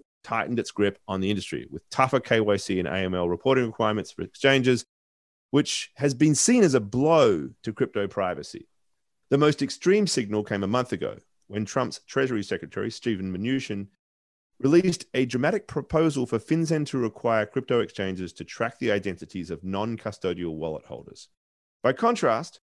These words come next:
moves by the federal banking regulator, the Office of the Comptroller of the Currency,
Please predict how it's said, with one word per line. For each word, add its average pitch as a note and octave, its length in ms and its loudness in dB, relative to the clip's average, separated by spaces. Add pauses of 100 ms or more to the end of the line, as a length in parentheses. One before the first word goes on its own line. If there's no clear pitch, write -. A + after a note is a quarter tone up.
moves D#3 260 4
by C3+ 180 4
the A#2 100 -2
federal A#2+ 260 0
banking A#2 380 -2
regulator, G2 580 -4
the G2 340 0
Office G2 300 -2
of F#2 160 -6
the F2+ 80 -6
Comptroller F#2+ 480 -2
of E2 80 -8
the E2+ 60 -12
Currency, G#2 500 -4